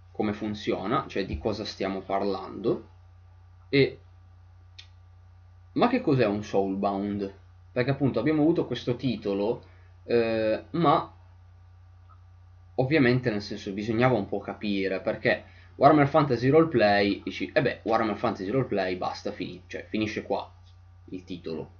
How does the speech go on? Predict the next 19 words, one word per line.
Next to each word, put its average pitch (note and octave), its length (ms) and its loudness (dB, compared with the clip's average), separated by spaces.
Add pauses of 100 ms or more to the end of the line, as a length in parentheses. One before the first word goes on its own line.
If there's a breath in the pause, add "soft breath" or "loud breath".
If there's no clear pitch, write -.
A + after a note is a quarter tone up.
(600 soft breath)
Già F3 160 6
Warhammer E3 420 10
quarantamila E3 1160 6 (500)
è C3 80 2
stato B2+ 400 2
molto A#2+ 480 4
più, G#2+ 420 -2
eh, G2+ 300 0
legato G2 640 2
a F#2+ 100 -2
titoli, F#2+ 680 -4 (640)
perché G2+ 400 -2
Fantasy G#2+ 420 -4
Flight G#2+ 300 -6
Games G2+ 540 -2
divideva G2+ 920 -2
tutti - 560 -10
lo-, G2+ 500 -2
tutti G2+ 540 -6